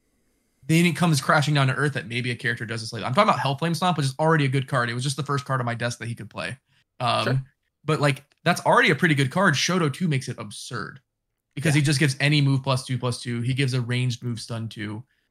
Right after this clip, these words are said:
Speaker 1: Um, so when I start describing, you know, an indiscriminate shock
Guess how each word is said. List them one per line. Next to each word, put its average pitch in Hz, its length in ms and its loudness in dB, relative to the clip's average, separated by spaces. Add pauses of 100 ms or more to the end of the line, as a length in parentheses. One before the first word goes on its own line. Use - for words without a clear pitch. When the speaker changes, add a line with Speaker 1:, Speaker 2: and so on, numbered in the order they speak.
(240)
Speaker 1:
Um, 110 400 -2 (400)
so 170 140 -2
when 151 120 4
I 156 80 4
start 165 220 2
describing, 143 600 2
you 131 80 2
know, 123 320 -2
an 139 120 -2
indiscriminate 151 600 2
shock 117 420 -2